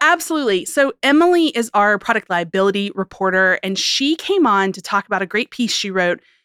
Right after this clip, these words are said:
about the legal liability for the giant wildfires in Maui and how that's all playing out. And it's shaping up to be a really significant legal story in addition to just a devastating disaster for America.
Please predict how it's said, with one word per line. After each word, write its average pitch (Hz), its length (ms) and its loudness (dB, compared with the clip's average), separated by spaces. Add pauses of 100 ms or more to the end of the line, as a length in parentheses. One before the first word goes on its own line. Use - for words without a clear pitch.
(300)
about 240 240 4
the 226 80 0
legal 294 340 2
liability 190 640 0
for - 180 -6
the 180 140 -6
giant 185 560 0 (200)
wildfires 180 1000 0
in 175 220 -6
Maui 160 460 -2 (160)
and 170 420 -2
how - 180 0
that's 190 160 0
all 185 80 0
playing 196 320 -4
out. 254 280 2 (520)
And 247 280 2
it's 254 160 -2
shaping 349 540 2
up 247 220 2
to - 160 -8
be 190 500 -4 (160)
a 202 40 0
really 294 380 2
significant 208 640 -2
legal 233 240 4
story 175 320 -2
in 180 80 -4
addition 180 500 -4
to - 100 -12
just 175 260 -6
a 160 180 -4 (220)
devastating 185 580 -4
disaster 170 640 -2
for 175 140 -8
America. 156 600 -8